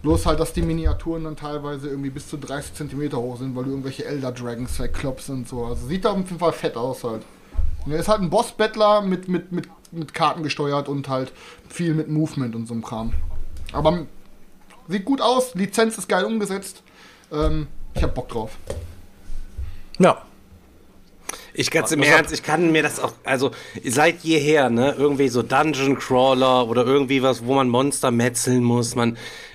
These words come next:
Speaker 3: das muss man mit Würfeln machen. Ich kann es nicht mehr hören, ja, das ist irgendwo dran, da und da angelehnt. Und die Kampfmechanik funktioniert nur mit Karten. Funktioniert total gut bei Tainted Grail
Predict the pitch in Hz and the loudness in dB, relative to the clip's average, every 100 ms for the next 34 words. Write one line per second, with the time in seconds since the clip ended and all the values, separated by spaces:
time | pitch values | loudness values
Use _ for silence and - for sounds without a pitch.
0 | - 117 113 - - - 120 123 156 165 | 0 0 0 -8 -14 0 4 6 4 2
1 | - 143 143 139 147 147 104 143 170 - | -2 2 2 2 0 -2 0 2 2 0
2 | 107 92 87 - 92 82 - - - 123 | 0 2 0 -2 -6 -6 -10 -16 -4 -4
3 | - 135 170 196 180 165 165 165 156 147 | 0 0 2 2 0 2 2 2 2 4
4 | 135 160 156 156 151 - - 107 120 147 | 6 6 6 2 -4 -20 -10 -2 0 2
5 | 139 123 120 135 120 - 131 120 123 117 | 2 2 -4 -6 -6 0 2 2 0 2
6 | 113 113 143 139 127 123 127 123 127 123 | 0 2 2 2 2 2 2 2 0 -2
7 | - - 120 120 156 190 196 185 175 175 | -14 -4 -2 0 0 0 0 2 4 4
8 | 175 175 160 160 156 156 - 165 196 226 | 2 0 0 2 4 2 2 2 4 4
9 | 220 - 165 160 156 107 92 - - _ | 2 0 2 2 2 -8 -10 -18 -20 _
10 | _ 143 139 - 147 147 135 139 - - | _ -2 0 2 4 4 2 -6 -2 4
11 | 165 175 151 156 170 - 135 143 139 127 | 6 6 4 -2 -2 2 0 0 -4 -4
12 | 120 139 147 175 | 0 4 4 2